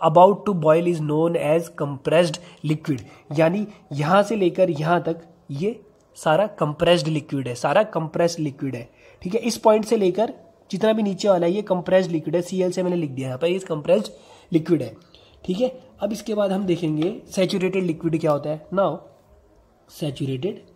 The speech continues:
saturated को मैं एसएटी से लिखूंगा, आप लोग समझ जाना, saturated लिक्विड,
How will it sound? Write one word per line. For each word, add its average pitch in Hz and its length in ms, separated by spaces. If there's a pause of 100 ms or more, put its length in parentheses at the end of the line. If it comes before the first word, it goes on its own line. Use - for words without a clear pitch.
(500)
saturated 196 560
को 214 100
मैं 220 140
एसएटी 185 520
से 185 100
लिखूंगा, 180 360
आप 165 160
लोग 170 340
समझ 170 260
जाना, 165 240
saturated 165 600 (460)
लिक्विड, 135 420